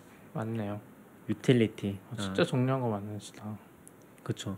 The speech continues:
Speaker 1: <laughs> 노션 배어든 유틸리티.
Speaker 2: 아, 노션이 많이 얘기했을 것 같아요. <laughs> 이런저런 이유로 애증의 도구로 많이 얘기했을 것 같고.
Speaker 1: 그러니까 약간 그게 있을 것 같아요. 저게 흥망성쇠가 있을 것 같아요. 처음에 제가 노션 쓰면서 좋다고 이야기하다가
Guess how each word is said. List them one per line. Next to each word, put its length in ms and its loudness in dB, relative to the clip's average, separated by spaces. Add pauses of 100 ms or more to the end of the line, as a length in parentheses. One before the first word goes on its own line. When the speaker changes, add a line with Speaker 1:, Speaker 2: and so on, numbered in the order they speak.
Speaker 1:
<laughs> 920 -8
노션 480 8
배어든 480 0 (140)
유틸리티. 360 -14 (160)
Speaker 2:
아, 160 -2
노션이 720 8 (420)
많이 180 10
얘기했을 320 8
것 80 8
같아요. 420 6
<laughs> 60 -4
이런저런 420 12
이유로 340 6
애증의 440 12
도구로 580 4
많이 180 2
얘기했을 300 2
것 100 4
같고. 400 0 (460)
Speaker 1:
그러니까 240 8
약간 220 8
그게 260 12
있을 160 8
것 120 10
같아요. 160 6
저게 280 6
흥망성쇠가 640 8
있을 160 2
것 120 4
같아요. 280 -2 (560)
처음에 320 10
제가 200 8
노션 280 6
쓰면서 340 4
좋다고 420 6
이야기하다가 480 6